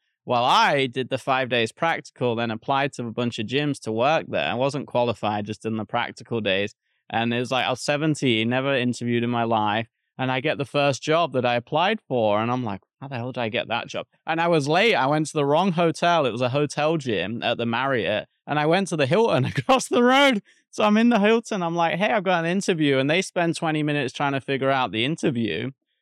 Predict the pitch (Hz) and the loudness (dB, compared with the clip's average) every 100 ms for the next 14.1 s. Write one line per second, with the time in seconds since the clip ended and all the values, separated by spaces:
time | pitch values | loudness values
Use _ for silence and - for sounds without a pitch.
0 | - 143 156 156 151 147 143 98 131 185 | -6 -2 0 0 0 0 0 -2 0 2
1 | 208 180 85 135 196 208 143 131 131 117 | 2 2 0 0 0 0 2 2 2 0
2 | 143 151 170 208 185 123 127 131 160 160 | 2 4 4 2 2 0 -2 -4 -2 0
3 | 151 - 156 - 139 - 170 170 135 113 | 0 -2 -6 -2 -2 0 0 0 0 -2
4 | - - 170 151 147 131 156 160 147 160 | -4 -4 0 2 0 0 2 2 2 0
5 | 156 135 160 156 - - 262 175 180 208 | 0 2 4 4 0 -8 -4 0 2 2
6 | 214 208 339 190 190 175 175 156 147 - | 0 -2 -2 -2 -2 2 4 4 2 -4
7 | _ _ 190 202 208 180 - 175 170 123 | _ _ 0 2 4 2 2 2 4 2
8 | 123 _ _ - 151 156 165 160 147 156 | 0 _ _ -6 -4 -2 2 2 2 2
9 | 202 208 170 160 180 165 131 123 - 165 | 2 2 0 2 4 4 2 0 -4 0
10 | 147 85 - 160 180 - 113 110 110 117 | 0 -2 0 0 0 0 0 0 -2 -2
11 | 110 131 131 107 131 147 104 76 - 117 | 0 2 2 2 0 2 2 0 -2 -4
12 | - - 202 - 170 165 160 - 175 160 | -4 -2 0 2 2 2 0 0 2 2
13 | 170 156 151 143 - 135 175 160 160 110 | 2 0 -2 -2 -2 -4 -4 -2 -4 -4